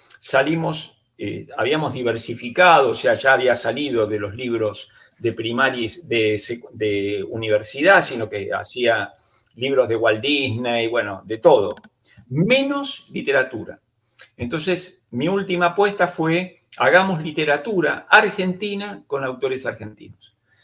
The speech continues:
Y entonces, vamos a Frankfurt, la misma gente literaria era Carmen Balcells, que tenía los derechos. En mi propuesta y en mi plan era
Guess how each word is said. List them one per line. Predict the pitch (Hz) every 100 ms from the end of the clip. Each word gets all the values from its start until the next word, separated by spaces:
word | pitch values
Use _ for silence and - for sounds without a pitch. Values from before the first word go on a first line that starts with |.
| _ _ -
Y | -
entonces, | 123 143 151 151 180 180 - - _ _ _ _ _
vamos | - 117 139 - -
a | 165
Frankfurt, | 254 247 202 233 240 - - - - - -
la | 117 127 143
misma | 185 165 143
gente | - 143 127 123
literaria | 120 120 135 131 123
era | 113
Carmen | 131 127 127 117
Balcells, | 127 - 262 226 -
que | - 113
tenía | 120 127 127
los | 117
derechos. | 123 143 139 151 160 - _ _ _ _ _ _ _ _ _ _ _ _
En | 131 120
mi | 123
propuesta | 123 135 196 208 165 - 180
y | 123 110
en | 110
mi | 110
plan | 156 160 170 175 185 - _
era | 127 135 139 151 156